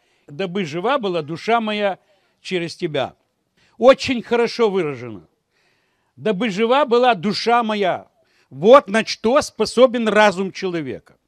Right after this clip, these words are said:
Вот на что способна воля человека. Вот на что способны чувства человека. То есть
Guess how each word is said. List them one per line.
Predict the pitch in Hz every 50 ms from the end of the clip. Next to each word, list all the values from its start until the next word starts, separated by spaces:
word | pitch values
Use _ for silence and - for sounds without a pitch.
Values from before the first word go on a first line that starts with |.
| _ _ _ _ _ _ _ _ -
Вот | 117 139 196 254 269 214
на | 247 254
что | 185 - - 240 262
способна | - - - 240 - - 269 269 214 240 262
воля | 247 202 202 226 226 220 214 202 180 170
человека. | - - 170 165 156 151 139 131 117 98 - - - - _ _ _ _ _ _ _ _
Вот | 135 185 226 220
на | 247 226
что | - - 262 233
способны | - - 254 214 - 262 247 214 247 240
чувства | - - - 262 240 202 - - 185 180
человека. | - - 180 180 170 165 160 143 117 - - 123
То | - - 214 262
есть | 294 294 233 - -